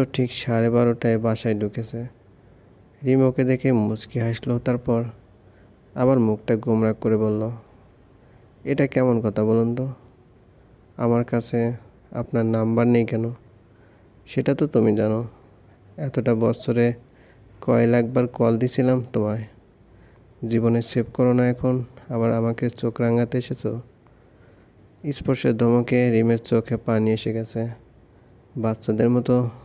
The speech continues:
কিছুক্ষণ তাকিয়ে থাকলো সে। তারপর মুখ ঘুরিয়ে নিজের রুমে চলে গেল। স্পর্শ এক হাতে ব্যাগ আর এক হাতে নিজের টাইটা ধরে দাঁড়িয়ে আছে।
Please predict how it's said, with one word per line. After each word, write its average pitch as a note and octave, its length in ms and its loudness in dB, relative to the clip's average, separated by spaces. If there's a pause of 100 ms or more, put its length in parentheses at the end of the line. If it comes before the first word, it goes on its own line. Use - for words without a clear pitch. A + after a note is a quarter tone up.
(180)
কিছুক্ষণ B2+ 440 -2
তাকিয়ে A2+ 380 -2
থাকলো A2 300 -2
সে। A2 240 -6 (880)
তারপর B2+ 360 2
মুখ A#2 360 2
ঘুরিয়ে B2 380 2 (160)
নিজের A2+ 300 2
রুমে A2+ 200 2
চলে A2 260 -4
গেল। A2 240 -6 (960)
স্পর্শ - 340 -2
এক A2+ 260 2
হাতে A#2+ 240 0
ব্যাগ A#2 320 2 (340)
আর A#2 140 -2
এক A#2 180 -2
হাতে A#2 360 0
নিজের A2+ 400 2 (720)
টাইটা A#2 360 2
ধরে A#2+ 440 2 (280)
দাঁড়িয়ে G#2+ 360 0
আছে। A#2+ 280 -8